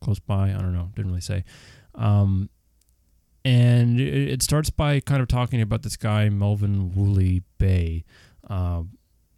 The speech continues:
who, he's, like, a multiple offender. Uh, I think it was like, armed robbery a couple of times and possession and stuff like that. So, like, he wasn't a murderer or anything, but,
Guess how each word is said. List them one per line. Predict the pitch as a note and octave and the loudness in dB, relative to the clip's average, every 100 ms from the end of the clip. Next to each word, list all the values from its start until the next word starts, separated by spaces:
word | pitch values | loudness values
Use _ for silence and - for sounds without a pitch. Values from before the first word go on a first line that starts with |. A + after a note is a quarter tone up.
| - | -2
who, | A2 G#2+ G2+ G2 - _ _ _ _ | 2 4 2 0 -4 _ _ _ _
he's, | - G2+ G#2+ | -6 -2 0
like, | A#2+ A#2 | 0 2
a | A2+ | 2
multiple | A2 A2 G#2+ G#2 G#2 G#2 G#2+ - A2+ - A2 G#2+ G#2 G#2 G2+ G2+ _ _ _ _ _ - | 2 2 2 2 2 2 2 0 0 2 2 4 4 2 0 -2 _ _ _ _ _ -8
offender. | G#2+ - - G2 G2+ G2+ G2 F#2+ F#2 | -8 -6 0 2 4 4 4 4 0
Uh, | D2+ F#2 F2+ F2+ | -2 -2 0 0
I | F2+ | -2
think | G2 G2+ | -4 -4
it | |
was | F#2+ F#2 F2 - - - _ _ - - _ _ _ | -4 -4 -6 -8 -10 -16 _ _ -20 -20 _ _ _
like, | - - - - | -16 -14 -14 -8
armed | F#2+ F#2 | -6 -4
robbery | F2+ F2+ F2+ F#2+ F#2 F2+ | -4 -4 0 2 2 2
a | F2+ | 0
couple | G2 - F#2 | -2 -2 -4
of | |
times | - F#2+ F#2 F2+ F2+ F2+ | -2 2 2 4 2 0
and | D#2+ | -2
possession | - E2 F2+ F2 G2+ F2 F2 | -2 0 0 0 -2 0 -2
and | F2 | -4
stuff | F#2 - | -6 -6
like | F2+ | -6
that. | - F#2 F#2 | -4 -4 -4
So, | - G2 F2 - - - - - - _ _ _ | -4 0 0 -2 -8 -20 -20 -20 -20 _ _ _
like, | G#2 G2 | -8 -2
he | G2+ | 0
wasn't | G#2+ G2+ | 2 2
a | |
murderer | F2+ F2+ F#2+ G2 G2+ G2+ | 0 2 2 2 2 2
or | |
anything, | G#2 G#2 A2+ G#2 G#2 | 2 2 2 2 2
but, | F#2 | 0